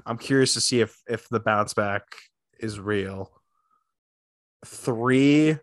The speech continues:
I'm gonna go J V. I'm gonna go Joe Veleno at three.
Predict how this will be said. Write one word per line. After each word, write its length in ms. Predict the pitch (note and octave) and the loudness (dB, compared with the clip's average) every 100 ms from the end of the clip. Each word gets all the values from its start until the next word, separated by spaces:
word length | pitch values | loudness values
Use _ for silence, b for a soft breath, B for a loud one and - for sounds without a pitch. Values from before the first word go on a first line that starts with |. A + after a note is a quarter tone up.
| _ _ _ _ _ _ _ _ _ _ - | _ _ _ _ _ _ _ _ _ _ -10
I'm 360 | G#2 A2 A#2+ B2 | -6 -4 -4 -2
gonna 240 | C3 B2+ | -2 0
go 280 | B2 B2+ B2 | 2 2 2
J 280 | A#2 B2 A2+ | 0 -2 0
V. 260 | G#2+ G#2 G2+ | -2 -6 -6
I'm 140 | G#2+ | -6
gonna 120 | A#2 | 0
go 80 | A#2+ | 0
Joe 180 | A2+ G#2+ | 2 0
Veleno 440 | G#2 G2 G2+ G2 | -2 -4 -6 -8
at 80 | F#2 | -10
three. 360 | - G#2 G#2 | -12 -12 -12